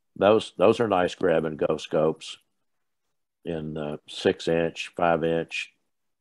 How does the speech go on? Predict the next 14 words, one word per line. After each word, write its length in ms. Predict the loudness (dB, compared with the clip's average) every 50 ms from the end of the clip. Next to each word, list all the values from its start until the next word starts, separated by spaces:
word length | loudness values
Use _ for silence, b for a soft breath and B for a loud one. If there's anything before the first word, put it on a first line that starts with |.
| _ _ -4
or 100 | 0 2
even 300 | 2 2 2 0 0 2
eight 220 | 2 2 2 2
inch 280 | 0 -4 -4 -6 -8 -6
range 320 | -4 -4 -4 -6 -8 -10
because 320 | -8 -4 -2 -2 -2 -2
you 80 | -4 -4
don't 200 | -6 -4 -2 -2
have 220 | 0 0 0 -2 -4 _ b b b b b b b b b -2
all 180 | 0 2 2 0
the 60 | 0
counterweights 720 | -2 0 2 2 4 2 2 0 -2 -4 -6 -8 -12 -14
and 80 | -14
stuff. 340 | -14 -10 -8 -8 -8 -8 -10